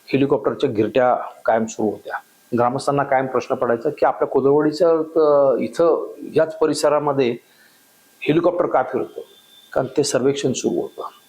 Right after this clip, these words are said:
गावकऱ्यांनी हे सर्व मुद्दे अत्यंत परखडपणे मांडले,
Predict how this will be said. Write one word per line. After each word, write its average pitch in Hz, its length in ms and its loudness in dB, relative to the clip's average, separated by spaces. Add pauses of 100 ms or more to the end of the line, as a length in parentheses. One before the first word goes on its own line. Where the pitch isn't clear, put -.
(1400)
गावकऱ्यांनी 156 640 2
हे 151 200 2
सर्व 170 360 2
मुद्दे 170 760 4
अत्यंत 147 520 -2
परखडपणे 160 760 0
मांडले, 104 480 0